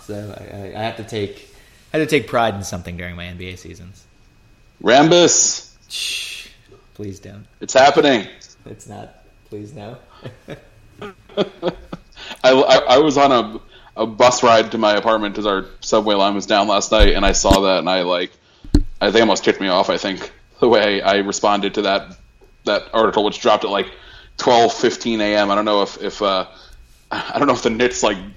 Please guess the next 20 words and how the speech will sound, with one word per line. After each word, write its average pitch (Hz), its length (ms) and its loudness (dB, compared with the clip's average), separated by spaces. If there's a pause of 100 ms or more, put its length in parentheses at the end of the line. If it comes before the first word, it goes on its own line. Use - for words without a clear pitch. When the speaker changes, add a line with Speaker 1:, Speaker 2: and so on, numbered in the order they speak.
(120)
Speaker 2:
begged 104 360 -4
Mark 110 220 2
Stein 110 300 2
to 104 260 -2 (300)
run 117 240 4
that - 280 2
so 120 240 2
late, 120 280 4
but 98 180 -4
it - 60 -20 (440)
was 110 240 -2
a, 98 140 0
it - 460 -12
was 113 120 0
a 113 40 4
fun, 123 340 2
fun - 440 0
late 117 200 4
night 110 120 0
read. 101 360 -2